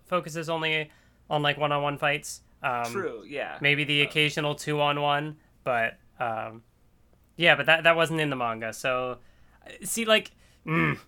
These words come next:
Speaker 1: I don't like this, because it kinda makes me
Speaker 2: <laughs>
Speaker 1: interested in checking out the Super
Speaker 2: No,
Speaker 1: anime.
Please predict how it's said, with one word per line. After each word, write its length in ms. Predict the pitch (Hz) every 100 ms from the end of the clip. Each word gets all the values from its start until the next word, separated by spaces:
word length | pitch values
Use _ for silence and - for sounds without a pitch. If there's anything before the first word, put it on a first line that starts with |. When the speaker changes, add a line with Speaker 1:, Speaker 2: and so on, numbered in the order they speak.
| _ - -
Speaker 1:
I 60 |
don't 140 | 147 151
like 200 | 151 -
this, 380 | 127 113 - -
because 240 | 147 139
it 60 | 147
kinda 220 | 151 160
makes 220 | 160 156 -
me 80 |
Speaker 2:
<laughs> 200 | 151 160
Speaker 1:
interested 440 | 185 156 156 165 151
in 100 | 139
checking 320 | 143 135 135
out 240 | 123 120 -
the 80 | 147
Super 300 | - 147 127
Speaker 2:
No, 60 | 120
Speaker 1:
anime. 540 | 117 117 117 113